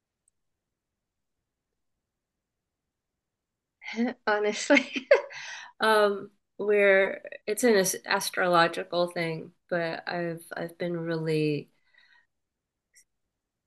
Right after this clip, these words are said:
um, I, th-, we're in eclipse season. We have, we have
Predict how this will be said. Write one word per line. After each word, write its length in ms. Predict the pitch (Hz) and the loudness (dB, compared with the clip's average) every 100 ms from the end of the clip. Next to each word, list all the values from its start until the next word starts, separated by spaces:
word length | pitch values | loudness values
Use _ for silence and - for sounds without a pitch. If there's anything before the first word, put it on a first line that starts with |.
| _ - | _ -6
um, 460 | 170 160 151 135 127 _ _ _ _ _ _ - | -4 -2 -2 -2 -6 _ _ _ _ _ _ -8
I, 180 | 156 - _ _ _ _ | -8 -10 _ _ _ _
th-, 180 | 185 190 | 2 4
we're 200 | 226 240 | 6 8
in 100 | 262 | 6
eclipse 400 | 262 240 262 - | 4 0 0 -2
season. 600 | - 226 190 180 156 131 - _ - - _ _ _ _ | -2 0 2 2 0 -2 -10 _ -14 -14 _ _ _ _
We 160 | 339 175 | 4 6
have, 280 | 185 180 | 6 6
we 180 | 180 190 | 4 2
have 100 | 202 | 4